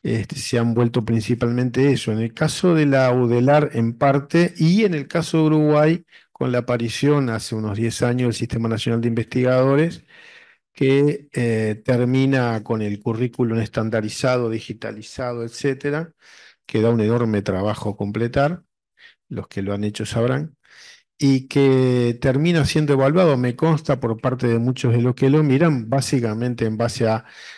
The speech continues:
una especie de combinación curiosa entre cantidad y calidad, que básicamente es cuántos Scopus tenés.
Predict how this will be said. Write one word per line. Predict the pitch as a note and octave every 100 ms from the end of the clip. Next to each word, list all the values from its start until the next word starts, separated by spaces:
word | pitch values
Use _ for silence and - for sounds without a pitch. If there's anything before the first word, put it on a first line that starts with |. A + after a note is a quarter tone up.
| - _
una | - C#3+ C3+ C3 A#2+
especie | - - C3 - C3
de |
combinación | A#2+ A#2+ A2+ A2 G#2+ - C3 B2 A#2+
curiosa | A2+ A2 B2+ C3+
entre | A#2 A2
cantidad | - A2+ A2 A#2+ C3+
y |
calidad, | C3 C3+ B2+ C#3+ C#3+
que | C3+
básicamente | C3 E3 E3+ C#3 B2+ D3 D3 C#3+
es | C#3
cuántos | E3+ D3+ D3
Scopus | B2+ - C3 A#2+
tenés. | - G2 - -